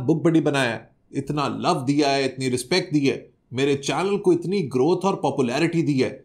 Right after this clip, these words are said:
That is the reason why आज पाकिस्तान में इस कैटेगरी में we are the fastest growing channel। और ये सब कुछ मेरे प्यारे बुक बडीज पॉसिबल हुआ है आप लोगों की वजह से, क्योंकि अगर आप मेरी वीडियोज़ ना देखते, मेरे चैनल को ना सब्सक्राइब करते, तो we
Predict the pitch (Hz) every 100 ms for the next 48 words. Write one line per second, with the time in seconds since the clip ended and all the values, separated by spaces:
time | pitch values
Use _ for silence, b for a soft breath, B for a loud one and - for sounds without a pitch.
0 | _ _ - 170 214 240 226 233 196 202
1 | 165 262 233 147 - _ _ - 143 -
2 | 143 139 151 - 160 214 208 208 170 -
3 | - 143 151 160 170 175 190 151 156 143
4 | 135 131 - 165 165 208 185 120 127 170
5 | 165 - 139 143 113 - _ _ 156 190
6 | 214 220 240 233 247 233 202 196 196 165
7 | 180 202 165 165 165 190 180 - 147 175
8 | 170 170 151 156 165 202 202 - 135 185
9 | 151 123 135 147 151 190 131 120 156 151
10 | 113 - _ _ _ - 208 240 220 220
11 | 214 214 226 226 180 185 220 151 151 196
12 | 196 180 165 190 180 180 175 156 175 180
13 | 147 175 202 185 - 165 139 147 143 110
14 | - _ _ - 120 117